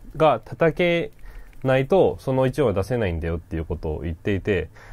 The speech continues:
みんな、「おー」ってなってました。それをさっき言った、その、その一音をですね、この素早くパンって叩く、この速度が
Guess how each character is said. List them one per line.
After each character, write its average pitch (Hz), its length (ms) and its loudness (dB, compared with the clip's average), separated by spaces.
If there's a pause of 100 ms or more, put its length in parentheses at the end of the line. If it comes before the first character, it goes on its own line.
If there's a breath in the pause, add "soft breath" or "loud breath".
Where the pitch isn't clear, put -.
(100)
み 123 100 4
ん 131 60 6
な、 123 160 4 (120)
「お 131 680 6
ー」 - 60 2
っ - 40 -12
て 131 60 2
な 110 80 4
っ - 40 -2
て 90 120 -4
ま 82 80 0
し - 80 -12
た。 - 160 -4 (280 loud breath)
そ 190 120 2
れ 208 60 6
を 214 60 6
さ 196 140 2
っ - 40 -2
き - 120 -10
言 90 100 -6
っ - 40 -16
た、 90 200 0
そ - 120 -6
の、 95 180 -2 (120)
そ - 160 4
の 220 120 8
一 170 260 2
音 160 100 6
を 95 40 2
で 85 80 -4
す - 80 -8
ね、 80 280 -6
こ 95 100 -2
の 85 220 -2 (160)
素 - 180 -2
早 160 160 6
く - 160 -2
パ 143 200 4
ン 110 60 0
っ - 20 -6
て 90 100 -10
叩 110 300 -2
く、 87 120 -4
こ - 140 -2
の 147 100 2
速 143 280 0
度 78 200 -6 (200)
が 110 300 2